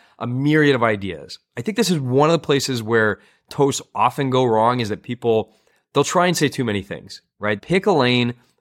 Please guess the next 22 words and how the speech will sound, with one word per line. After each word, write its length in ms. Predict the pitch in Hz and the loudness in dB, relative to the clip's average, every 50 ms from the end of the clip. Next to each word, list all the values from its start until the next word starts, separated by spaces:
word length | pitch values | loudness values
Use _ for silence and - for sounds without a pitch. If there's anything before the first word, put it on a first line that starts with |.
| _ _ | _ _
make 300 | - 117 135 156 175 - | -6 0 0 0 2 2
sure 160 | - - 165 | 0 0 2
you 140 | 147 135 120 | 2 2 2
nail 340 | 117 113 113 110 101 92 | 0 0 0 -2 -2 -4
it, 160 | 90 92 98 _ _ _ _ _ _ _ - | -6 -10 -12 _ _ _ _ _ _ _ -6
and 160 | 120 120 127 | -4 0 2
then 180 | 135 135 127 120 | 2 2 2 2
get 140 | 123 127 | 2 4
out 220 | 120 110 110 101 - | 4 4 2 0 -2
quickly. 360 | - 117 92 - - 90 85 | -6 -8 -8 -8 -10 -12 -12
A 60 | 85 | -10
good 220 | 98 104 175 165 - | -4 -4 -4 -4 -2
toast 300 | - 147 147 147 135 - | 0 0 0 0 0 -4
should 160 | - 123 107 | -6 -6 -2
be 100 | 123 110 | -4 -4
quick. 420 | 98 - - - 117 101 90 - - | -4 -4 -6 -2 -2 -2 -2 -2 -6
You 100 | 104 104 | -4 0
wanna 180 | 110 120 127 | 2 2 2
leave 260 | 120 120 143 151 151 | 0 0 -2 -2 -2
people 280 | - 151 - - 135 123 | -2 -4 0 0 -2 0
wanting 240 | 110 113 113 107 101 | 2 0 0 0 0
more. 380 | 98 95 98 104 101 95 - | -2 -2 0 0 0 0 -2